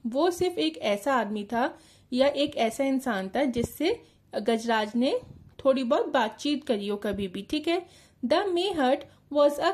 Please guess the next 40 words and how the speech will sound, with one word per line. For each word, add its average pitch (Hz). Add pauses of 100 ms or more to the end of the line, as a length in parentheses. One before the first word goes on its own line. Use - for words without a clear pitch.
kind 311
man 226
who 269
served 254
Gajraj 202
food 247 (340)
and 320
gave 330
him 240
a 254
bath 196
in 233
the 233 (320)
elephant 240
pond 254
daily। 269 (320)
He 349
was 294
a 311 (180)
good 370
caretaker 247 (140)
but 226
not 190
a 320
friend। 311 (380)
तो 381
मेहट 330
क्या 277
था? 196
वो 247
एक 381
काइंड 302
मैन 202
था, 247
एक, 285
वो 302
एक 359
अच्छा -
आदमी 220
था 190